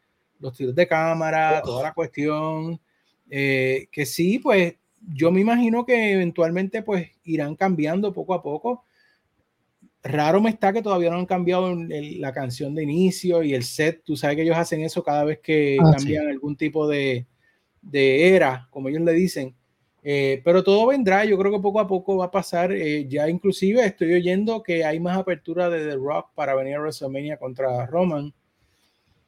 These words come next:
Speaker 1: Que sea verdad, yo no lo
Speaker 2: Oh.
Speaker 1: sé.
Speaker 2: Ok, de verdad, de
Speaker 1: Pero
Speaker 2: verdad, a-,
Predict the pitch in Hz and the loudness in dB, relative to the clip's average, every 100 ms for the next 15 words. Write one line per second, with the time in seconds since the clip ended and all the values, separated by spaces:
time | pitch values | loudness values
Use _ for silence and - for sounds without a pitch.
0 | _ _ _ _ _ _ _ _ 147 135 | _ _ _ _ _ _ _ _ 0 4
1 | 156 160 180 180 208 202 190 156 208 226 | 6 6 6 6 8 8 6 6 4 6
2 | 170 175 170 _ - - - - - - | 6 4 -2 _ -14 -12 -12 -12 -16 -6
3 | 165 165 156 139 143 147 139 139 160 160 | 0 6 6 6 6 6 6 6 6 6
4 | 139 135 131 147 - 139 143 | 6 4 2 0 0 -2 -2